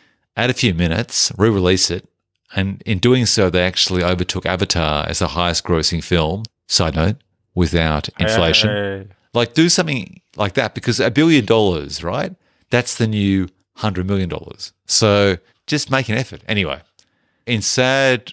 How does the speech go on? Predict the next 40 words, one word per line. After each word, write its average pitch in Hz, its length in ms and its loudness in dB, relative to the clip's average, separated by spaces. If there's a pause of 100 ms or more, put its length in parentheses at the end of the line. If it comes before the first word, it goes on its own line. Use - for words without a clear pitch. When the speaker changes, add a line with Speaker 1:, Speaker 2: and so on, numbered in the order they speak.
Speaker 1:
reflection, 120 760 -8 (260)
Mowgli, 101 560 2 (100)
I 98 100 -4
could 110 160 0
not 117 160 2
find 92 600 0 (320)
any 127 220 2
budget 104 300 -2
figures 87 260 0
anywhere, 82 600 -4 (300)
and 95 100 0
it 101 40 -4
was 92 140 -4
released 92 560 0 (320)
on 104 160 2
Netflix 90 540 0
and 87 120 0
sold 80 360 0
to 135 100 2
Netflix, - 640 0 (800)
and 90 220 2
we'll 87 120 0
never 85 180 2
know. 69 180 -8 (560)
But 104 140 2
I'm 110 140 2
thinking 110 800 0
Speaker 2:
I 175 40 -6
thought - 260 2
I 190 60 4
read 165 240 2
somewhere 143 380 2
that 117 140 0
it, 107 220 -6
um, 107 280 -2 (420)
had 113 400 -2
a - 80 -10
hundred 120 320 -2
fifty 127 360 -4
million 123 500 0